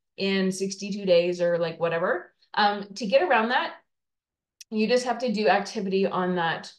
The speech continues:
order. So sometimes I'll go in and I will put, um, I'll add a customer and it's Sample Sally, and I'll just add a customer, but I don't add any orders or anything. I'm just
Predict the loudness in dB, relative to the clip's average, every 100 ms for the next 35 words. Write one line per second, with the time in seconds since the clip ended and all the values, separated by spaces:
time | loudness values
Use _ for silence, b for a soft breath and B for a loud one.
0 | _ -2 -2 -2 -12 -18 -8 0 2 2
1 | -4 -4 -2 2 2 2 2 2 -2 -4
2 | -6 B B B -4 0 0 0 0 2
3 | 4 2 0 -4 -4 -2 -4 -2 -6 -8
4 | -10 0 2 2 2 2 0 -4 -8 -6
5 | -6 -4 -6 b b b _ -4 -2 -4
6 | -4 -4 -2 -4 -4 0 2 0 -4 -12
7 | _ _ _ _ -6 0 2 0 0 0
8 | 0 -4 -6 -4 0 2 4 2 2 0
9 | 0 -2 -2 -2 -2 -4 -6 -6 -6 b
10 | b b -2 0 0 -4